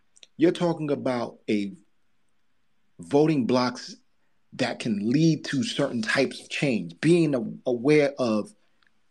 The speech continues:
certain chairmen, certain certain politicians that are in your local area that can possibly make these moves, that can address some of these issues,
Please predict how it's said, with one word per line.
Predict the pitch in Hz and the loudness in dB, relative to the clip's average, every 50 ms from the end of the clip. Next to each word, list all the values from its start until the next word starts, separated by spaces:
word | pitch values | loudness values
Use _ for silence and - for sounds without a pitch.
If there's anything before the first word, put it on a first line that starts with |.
| - - _ _ _ _ _ _ _ _ _ _ | -20 -20 _ _ _ _ _ _ _ _ _ _
certain | - - - - - 131 - 110 104 | -18 -12 -4 0 0 0 0 0 -2
chairmen, | - - - 120 113 113 107 104 104 104 101 98 - - _ _ _ _ _ _ _ _ | -2 -2 0 2 4 4 4 4 2 0 -4 -6 -10 -14 _ _ _ _ _ _ _ _
certain | - - - - - 131 127 127 123 110 101 98 92 90 - _ _ _ _ _ _ _ _ _ _ _ | -16 -12 -8 -4 -2 -2 -2 -2 -4 -6 -6 -6 -8 -12 -16 _ _ _ _ _ _ _ _ _ _ _
certain | - - - 143 139 131 - 131 110 | -18 -8 -4 -2 -2 -2 -2 -6 -8
politicians | 110 - 135 131 120 110 107 110 - - 123 120 - 123 113 107 104 - - - _ _ _ _ _ _ | -8 -6 -6 -4 -4 -4 -6 -6 -6 -6 -6 -4 -4 -2 -2 -2 -2 -4 -8 -20 _ _ _ _ _ _
that | - 117 113 113 | 2 2 2 2
are | 107 | -2
in | 107 - 170 151 156 | -2 0 0 2 4
your | 147 143 131 | 4 4 4
local | 127 131 139 139 131 127 117 110 110 - | 4 4 4 4 2 2 0 -2 0 2
area | 135 131 123 117 113 107 101 | 2 4 4 4 2 0 0
that | 107 107 107 | -2 -4 -4
can | - 110 107 | -4 -6 -6
possibly | - - 131 139 139 - - 135 110 123 123 120 | -4 -4 -4 -4 -4 -4 -6 -8 -6 -6 -4 0
make | 113 117 135 170 170 - | 2 2 2 2 0 0
these | - 160 143 123 110 107 | -2 -4 -2 -2 -2 -2
moves, | 113 110 110 107 107 107 110 - | 0 2 2 0 0 -4 -6 -6
that | - 117 113 | -6 -6 -6
can | - - 120 | -6 -8 -10
address | 110 101 - - 117 131 151 180 180 - | -10 -8 -8 0 4 4 4 4 2 0
some | - 180 175 170 | 0 0 2 2
of | 151 | 0
these | 147 139 127 - - | -2 -6 -10 -6 -2
issues, | 143 131 - - - 117 107 101 98 95 95 - - - | -2 -2 -2 -4 -6 -8 -10 -12 -12 -14 -18 -18 -18 -18